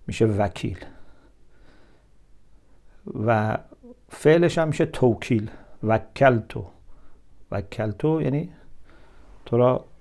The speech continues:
وکیل می‌کنم، می‌شه توکیل. ما در مورد خداوند متعال بحث توکل را داریم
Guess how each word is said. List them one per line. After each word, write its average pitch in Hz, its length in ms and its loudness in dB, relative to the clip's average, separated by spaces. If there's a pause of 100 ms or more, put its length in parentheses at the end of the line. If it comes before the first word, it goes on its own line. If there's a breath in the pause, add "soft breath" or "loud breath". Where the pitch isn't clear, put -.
وکیل 104 420 -4
می‌کنم، 104 340 -12 (420 soft breath)
می‌شه - 140 -8
توکیل. - 400 -8 (1700 soft breath)
ما 151 220 4
در 220 200 6
مورد 208 240 4
خداوند 190 500 0
متعال 165 680 2 (1080 loud breath)
بحث - 280 -2
توکل 110 800 0
را 98 120 -4
داریم 98 320 -10